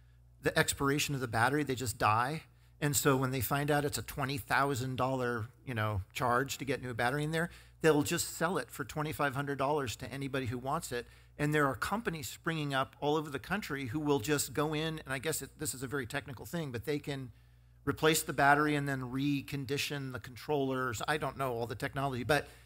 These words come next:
and for a substantially lower price, you can get into a brand, essentially a brand new Tesla. These are in great condition most of the time. So my question for you is, what is, what do you think, it's hard to, I know you don't have a crystal ball, but I'd really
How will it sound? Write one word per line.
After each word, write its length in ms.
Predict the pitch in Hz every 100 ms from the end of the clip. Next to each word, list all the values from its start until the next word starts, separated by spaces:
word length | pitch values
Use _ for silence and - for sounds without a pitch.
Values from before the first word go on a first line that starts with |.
| - -
and 180 | 170 160
for 200 | - 160
a 140 | 135 139
substantially 1040 | - 165 123 - 170 196 - 143 135 135 -
lower 380 | 135 139 156 123
price, 420 | - 214 170 -
you 80 | 151
can 160 | - 175
get 160 | 160
into 260 | 147 143 131
a 40 |
brand, 380 | 107 139 151 131 127 -
essentially 400 | - 170 233 139
a 60 | 117
brand 260 | 131 131
new 80 | 117
Tesla. 440 | 107 240 - 87 -
These 180 | 147
are 220 | 160 127 107 135
in 80 | 123 -
great 240 | 131 123
condition 360 | 127 143 233 107
most 180 | - -
of 40 |
the 80 | -
time. 220 | 113 107 - - - -
So 120 | 165
my 140 | 147
question 320 | 147 233 240 196
for 120 | 175
you 140 | 151
is, 180 | 143 117
what 160 | 143 226
is, 220 | 233 -
what 140 | 160 185
do 40 |
you 160 | 220 208
think, 480 | - 175 180 - - - - -
it's 100 | 110
hard 240 | 143 156 143
to, 160 | 131 123 - - - 156
I 40 | 147
know 100 | 147
you 100 | 147
don't 100 | 139
have 100 | 135
a 40 |
crystal 280 | 110 147 131
ball, 200 | 139 139
but 120 | 127
I'd 240 | 127 127 151
really 340 | 190 165 117